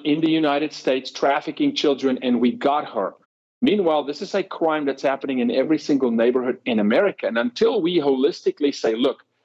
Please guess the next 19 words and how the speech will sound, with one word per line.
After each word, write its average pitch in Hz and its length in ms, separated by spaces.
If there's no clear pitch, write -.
the 147 180
purchase 220 720
of 147 140
sex - 720
with 135 260
children 151 600
is - 280
absolutely 147 840
taboo, 117 600
and 117 160
if 220 320
you 185 160
do 151 240
that, 117 320
you 139 120
go 156 320
away 185 240
for - 260
life," 196 600